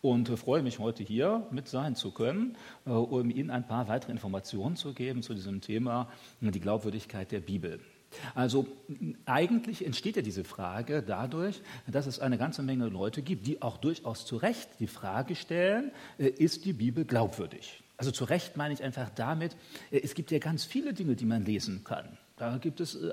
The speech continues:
alle möglichen, auch religiösen Bücher. Da hat man dann vielleicht mit einem Mormonen zu tun und der weist einen dann hin auf das Buch Mormon und da sagt er, "Ja, das musst du glauben, was darin steht."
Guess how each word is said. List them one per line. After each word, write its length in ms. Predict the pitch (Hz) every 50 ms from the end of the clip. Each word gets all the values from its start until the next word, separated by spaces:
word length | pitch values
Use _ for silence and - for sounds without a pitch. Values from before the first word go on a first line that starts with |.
| -
alle 160 | - 185 196
möglichen, 380 | 185 196 247 254 294 254 - 190
auch 100 | 165 131
religiösen 460 | 175 180 180 151 190 254 240 175 143
Bücher. 420 | - 117 107 85 - - - - - - -
Da 100 | 135 135
hat 120 | 151 -
man 100 | 170 151
dann 120 | 156 151
vielleicht 320 | - - 143 151 160 - -
mit 100 | 156 -
einem 240 | 139 135 135 139 135 - - - - -
Mormonen 640 | 107 107 107 104 101 113 139 170 233 220 233 214 202
zu 140 | - -
tun 400 | 220 - - 208 214 233 226 202
und 140 | 147 120 -
der 100 | 127 123
weist 300 | 120 123 127 120 - -
einen 200 | 123 123 123 127
dann 200 | 117 117 107 110
hin 180 | 98 123 156 151
auf 160 | 120 117 -
das 160 | - 113 -
Buch 220 | 80 110 117 104 -
Mormon 520 | 101 104 156 202 220 226 208 214 202 190
und 140 | - 139 131
da 80 | 139
sagt 280 | 120 113 117 131 131 -
er, 60 | 120
"Ja, 120 | 123 120 113
das 320 | - - 170 175 - -
musst 180 | 185 170 - -
du 60 | 170
glauben, 400 | - - 156 160 160 156 151 151
was 120 | 156 -
darin 320 | - 156 147 143 143 143 147
steht." 400 | - - - 139 135 139 143 135